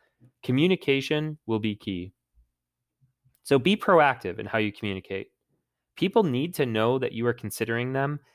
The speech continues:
and that they are not just collateral damage.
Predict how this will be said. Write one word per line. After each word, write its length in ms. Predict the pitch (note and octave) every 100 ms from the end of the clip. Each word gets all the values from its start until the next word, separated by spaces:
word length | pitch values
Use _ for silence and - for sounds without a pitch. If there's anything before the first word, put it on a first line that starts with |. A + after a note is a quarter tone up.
| _ _
and 140 | A2+ A#2
that 140 | A#2+
they 100 | A#2+
are 120 | C3+
not 360 | C3 G#2 G#2+ A#2
just 200 | A2 -
collateral 420 | - G2+ G2+ F#2
damage. 540 | F#2 F2+ F2 F#2 -